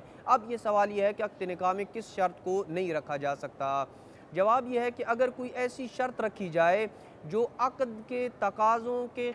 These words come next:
خلاف ہو، مثال کے طور پر جیسے عقد انقطاعی میں، عقد مواق-، متعہ میں بیوی یہ شرط رکھے کہ شوہر کو کسی صورت میں بھی اسے، اے، اس سے استمتاع اور لذت کا حق حاصل نہیں ہے، تو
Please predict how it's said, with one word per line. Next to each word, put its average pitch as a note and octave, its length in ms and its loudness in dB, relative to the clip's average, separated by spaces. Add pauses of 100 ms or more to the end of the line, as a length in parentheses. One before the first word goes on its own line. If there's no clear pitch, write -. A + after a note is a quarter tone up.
خلاف A3+ 480 2
ہو، D#3+ 420 -2 (340)
مثال C4 340 0
کے F#3 120 -4
طور E3 220 0
پر F#3 240 -2 (360)
جیسے B3 340 0 (120)
عقد B3+ 400 -2 (260)
انقطاعی G#3 720 -2
میں، E3+ 400 -4 (100)
عقد F3 260 -4
مواق-، E3+ 440 -2
متعہ G3+ 420 -2
میں G3 320 -4 (320)
بیوی B3+ 360 -4
یہ B3+ 240 -4
شرط C4 340 -2
رکھے A#3+ 260 -4
کہ A#3+ 140 -10 (100)
شوہر A#3+ 260 0
کو A#3+ 220 -6 (120)
کسی D4+ 320 -6
صورت B3+ 360 -2
میں A#3 140 -4
بھی A3+ 200 -6
اسے، G#3+ 380 -2 (300)
اے، F#3 520 4
اس F#3+ 160 -2
سے F#3+ 280 -4
استمتاع G3 580 0
اور F#3 140 2
لذت F3+ 400 -4
کا E3 200 2
حق F3 120 -4
حاصل D#3+ 280 -2
نہیں E3 300 -4
ہے، A3 200 0 (280)
تو A#3 360 4